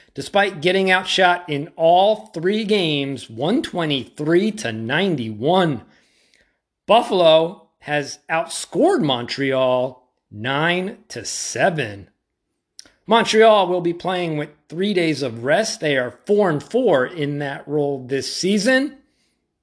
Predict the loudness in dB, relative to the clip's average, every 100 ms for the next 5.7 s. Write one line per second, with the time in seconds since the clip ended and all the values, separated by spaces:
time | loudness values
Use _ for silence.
0 | _ _ _ _ -10 0 2 2 2 6
1 | 6 4 0 -6 -20 _ _ _ _ -4
2 | -2 -2 0 -2 -2 2 4 4 -2 -2
3 | 0 0 -2 -4 -4 -2 0 0 0 -2
4 | -8 -14 -4 -4 -2 -6 -8 -4 2 2
5 | 2 0 0 -2 -4 -6 -8